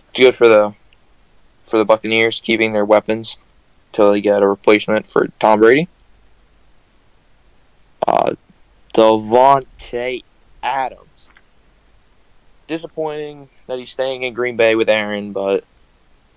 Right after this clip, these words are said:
it's good that they're still together and we get to see them play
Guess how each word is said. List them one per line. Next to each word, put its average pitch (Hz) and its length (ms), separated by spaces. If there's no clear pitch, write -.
it's 107 560
good 127 200
that 113 160
they're 107 120
still 104 380
together 98 580
and 104 120
we 98 120
get 101 220
to - 80
see 98 320
them 98 340
play - 520